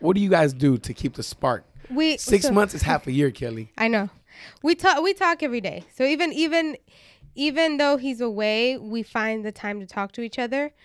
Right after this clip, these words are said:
Speaker 2: Um, and just, we text each other all the time. And then he works. So when they're, when he's in deployment, he works twelve-hour days,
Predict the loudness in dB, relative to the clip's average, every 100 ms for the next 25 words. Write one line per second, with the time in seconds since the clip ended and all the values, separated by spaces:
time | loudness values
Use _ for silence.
0 | _ -20 -20 -6 -2 0 0 -4 -8 -14
1 | _ _ _ _ _ _ _ -20 -20 -20
2 | -20 -6 -4 -2 -2 -2 -4 -6 -12 -18
3 | _ _ _ _ _ _ _ -8 -8 -8
4 | _ _ -20 _ _ _ -10 -6 -4 -2
5 | -4 -4 -8 -4 -2 -2 -4 -4 -2 -2
6 | -4 -6 -6 -4 -2 -4 -6 -10 -14 -20
7 | _ _ -2 0 4 2 2 -20 -10 0
8 | 2 2 2 2 2 _ -10 -6 -4 -4
9 | -4 -6 -6 -4 -4 -4 -4 -2 -4 -6
10 | -4 -2 0 -2 0 0 0 -4